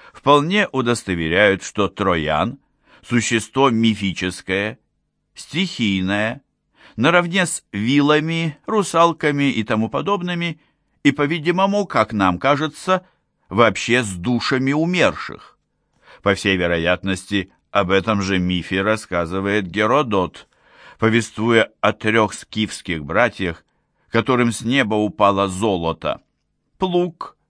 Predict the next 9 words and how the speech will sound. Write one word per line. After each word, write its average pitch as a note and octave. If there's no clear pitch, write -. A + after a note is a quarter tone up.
ярмо, G2+
чаша, C#3+
секира, G2+
и G#3
как G#3+
они F3+
оберегали C#3+
это A2
золото. A2